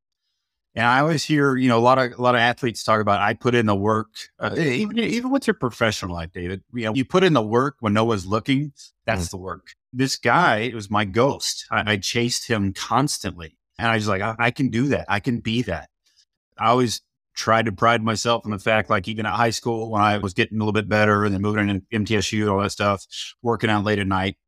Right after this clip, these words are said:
Speaker 1: that's the
Speaker 2: Mm-hmm.
Speaker 1: kind of stuff that's the work you're putting in when no one's watching.
Speaker 2: Mm-hmm.
Speaker 1: That's what makes you, uh, set yourself up for the, the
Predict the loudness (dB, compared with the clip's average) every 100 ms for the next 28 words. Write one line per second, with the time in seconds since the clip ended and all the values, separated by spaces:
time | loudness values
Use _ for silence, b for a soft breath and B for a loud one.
0 | -4 -4 -4 -6 -6 0 2 2 0 -4
1 | -2 -6 -4 -2 -2 0 -2 -2 0 0
2 | 2 2 0 0 2 0 0 -6 -6 -12
3 | B -10 -8 -2 -2 -2 -8 -4 -4 -4
4 | -6 -6 -8 _ -20 -14 -6 -4 -2 -2
5 | 0 0 0 -2 -6 -12 -10 -8 -8